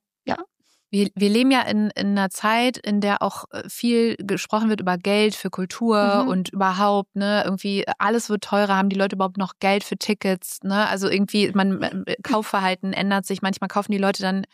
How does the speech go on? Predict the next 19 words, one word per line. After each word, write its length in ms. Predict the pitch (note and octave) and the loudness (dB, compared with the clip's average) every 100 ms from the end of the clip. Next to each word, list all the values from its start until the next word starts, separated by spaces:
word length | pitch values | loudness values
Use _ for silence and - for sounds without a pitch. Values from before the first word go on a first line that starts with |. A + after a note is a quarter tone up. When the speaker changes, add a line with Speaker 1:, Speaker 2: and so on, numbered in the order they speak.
| _ _ _ _ | _ _ _ _
Speaker 2:
nur 120 | G#3 | 2
noch 180 | G3+ - | 2 0
kurz 320 | - A3 - | 0 0 0
vor 180 | - A#3 | 2 4
der 140 | A3 | 2
Veranstaltung, 960 | G3 G3 F#3+ G3 - F#3 F#3 F3+ F#3+ F#3 | 2 -2 -2 -4 -2 0 0 -2 -4 -2
ne? 80 | G#3 | 0
All 140 | G#3 | -2
diese 200 | G#3 F#3+ | -2 -4
Sachen 280 | F3+ G3 G#3 | -2 -2 0
machen 220 | F#3+ G#3+ | -2 0
es 140 | G3 - | -2 -4
für 100 | F#3+ | -6
Veranstalter, 580 | - F#3+ G#3 G#3 G3 | -2 -2 -2 -2 -4
für 160 | F#3+ F#3+ | -4 -6
Kunst- 400 | - G3+ G3+ - | -2 0 0 -2
und 80 | G3 | -6
Kulturschaffende 600 | F#3 G3 G3+ F#3+ - F#3 | -4 -4 -4 -6 -6 -8
f-, 160 | - | -10